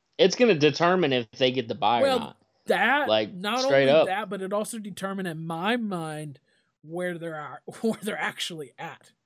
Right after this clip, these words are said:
Speaker 2: 'Cause I can't
Speaker 1: Yeah.
Speaker 2: look at any of these teams that they had played before that to really be like, "Oh, they beat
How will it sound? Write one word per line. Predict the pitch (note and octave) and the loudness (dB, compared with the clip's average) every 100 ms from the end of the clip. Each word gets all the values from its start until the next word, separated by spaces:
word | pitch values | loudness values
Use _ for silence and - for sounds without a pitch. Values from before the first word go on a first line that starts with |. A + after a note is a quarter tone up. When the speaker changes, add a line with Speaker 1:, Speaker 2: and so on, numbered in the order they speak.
| _ _ _ _ | _ _ _ _
Speaker 2:
'Cause | G3+ G3 | -8 -6
I | F#3+ | -4
can't | E4 D4+ | -2 0
Speaker 1:
Yeah. | A#3 | 0
Speaker 2:
look | A#3 | 0
at | G3+ | -4
any | G3+ A3+ | -6 -6
of | G#3 | -6
these | G3+ F#3 | -8 -12
teams | - G3+ G3 | -10 -8 -8
that | F#3 - | -10 -10
they | F3 F3 | -8 -8
had | E3 E3+ | -10 -14
played | - F#3 F3+ | -10 -8 -6
before | D#3 - A3+ A#3+ G#3 | -8 -14 -8 -4 -4
that | F3 E3 - | -6 -10 -14
to | D#3 | -14
really | E3 F3 F3 | -10 -10 -8
be | E3+ | -8
like, | E3+ D3 C#3+ | -10 -12 -10
"Oh, | G3+ E3+ | -8 -6
they | E3+ | -8
beat | E3 F#3 E3 | -10 -12 -12